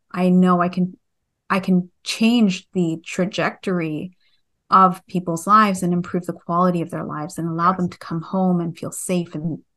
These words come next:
Speaker 1: in who they are and the
Speaker 2: Yes.
Speaker 1: life they're creating.
Speaker 2: Yes.
Speaker 1: Um, and that's important to me. So
Speaker 2: That, I
Speaker 1: Yeah.
Speaker 2: think what you just said is the, um,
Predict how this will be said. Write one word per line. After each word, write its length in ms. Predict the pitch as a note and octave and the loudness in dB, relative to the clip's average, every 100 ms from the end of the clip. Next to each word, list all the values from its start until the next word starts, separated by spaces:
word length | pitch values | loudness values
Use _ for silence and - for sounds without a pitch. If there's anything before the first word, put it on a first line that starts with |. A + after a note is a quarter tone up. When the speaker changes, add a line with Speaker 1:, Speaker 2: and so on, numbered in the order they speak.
| _ | _
Speaker 1:
in 120 | F3 E3 | -4 -2
who 180 | F#3 F3+ | 0 0
they 160 | F3 | 0
are 340 | E3+ E3+ E3+ - | 0 0 0 -2
and 240 | - F3 | -4 -4
the 60 | D#3+ | -2
Speaker 2:
Yes. 60 | |
Speaker 1:
life 200 | E3+ E3+ | -4 -6
they're 120 | - | -10
creating. 680 | F3+ F#3+ F3+ F3+ F#3+ G#3+ F#3 _ _ _ | -12 -8 -4 -4 -4 -8 -12 _ _ _
Speaker 2:
Yes. 300 | - _ _ _ _ - | -20 _ _ _ _ -4
Speaker 1:
Um, 380 | F3+ E3+ E3 - | -2 0 -2 -2
and 160 | F#3+ F#3 | 4 6
that's 280 | G3+ B3+ | 6 4
important 400 | G3+ F#3 E3 D3+ F3+ | 0 0 -2 -6 -6
to 120 | E3+ | -6
me. 300 | D3+ D3+ D#3 | -4 -6 -8
So 520 | - E3+ E3 D#3 D#3+ _ _ _ _ _ _ _ _ | -10 -6 -4 -4 -8 _ _ _ _ _ _ _ _
Speaker 2:
That, 380 | C3+ C3+ D3 G3 | -8 -2 -2 0
I 60 | G#3 | 0
Speaker 1:
Yeah. 200 | G#3+ A#3 | 0 0
Speaker 2:
think 120 | G3+ | -2
what 120 | - - | -12 -20
you 100 | C3+ | -10
just 260 | C#3+ C#3 | -8 -6
said 200 | C#3 C3 | -2 -2
is 300 | B2 A#2+ A2+ B2+ | 0 -4 -6 -10
the, 420 | A#2 A2+ A2 - - | -8 -6 -8 -10 -8
um, 560 | G#2+ G2 F#2 F#2 F2+ | -4 -4 -4 -6 -10